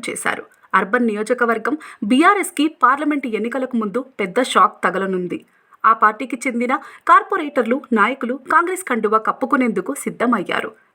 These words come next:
గురువారం హైదరాబాద్లో బీఆర్ఎస్లో చేరేందుకు రంగం సిద్ధం చేసుకున్నారు. పార్లమెంటు ఎన్నికల నోటిఫికేషన్ రేపో మాపో అని ప్రచారం జరుగుతుండగా, బీఆర్ఎస్ పార్టీకి కోలుకోలేని దెబ్బగా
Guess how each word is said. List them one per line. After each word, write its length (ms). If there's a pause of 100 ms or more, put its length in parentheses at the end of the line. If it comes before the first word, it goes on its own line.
(120)
గురువారం 380 (300)
హైదరాబాద్లో 600 (180)
బీఆర్ఎస్లో 460 (100)
చేరేందుకు 460 (160)
రంగం 280 (140)
సిద్ధం 280 (120)
చేసుకున్నారు. 580 (460)
పార్లమెంటు 440 (100)
ఎన్నికల 340 (360)
నోటిఫికేషన్ 680
రేపో 200 (100)
మాపో 240 (120)
అని 140 (260)
ప్రచారం 400 (120)
జరుగుతుండగా, 640 (340)
బీఆర్ఎస్ 440
పార్టీకి 420 (140)
కోలుకోలేని 640
దెబ్బగా 340